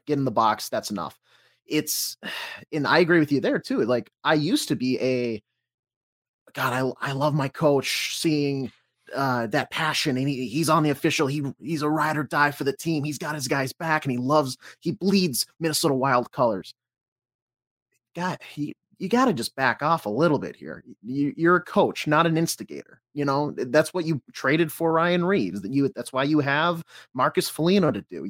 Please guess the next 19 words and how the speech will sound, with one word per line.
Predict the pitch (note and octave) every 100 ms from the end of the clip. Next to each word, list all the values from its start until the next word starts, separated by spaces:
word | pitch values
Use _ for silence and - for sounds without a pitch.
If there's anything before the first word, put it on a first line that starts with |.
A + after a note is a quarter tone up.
| -
That's | C3+ -
why |
you | F3
have | F#3 F#3
captains | - F3 - C3+ A#2
to | - B2+ - - _ -
get | C#3+
out | D#3+ D#3
there | D3
and | A2+ -
maybe | B2+ C3
be | B2 B2
that | C3+ - D3+
intermediary | D3+ D3+ C#3 F3 D3+ G#2+ G#2+ A2
of | G#2+ - _ _ _ _
having | - F3 B3 A3
a | A2
calm | - C3+ A#2 A2
conversation. | A#2+ A2 E2+ - E2+ - -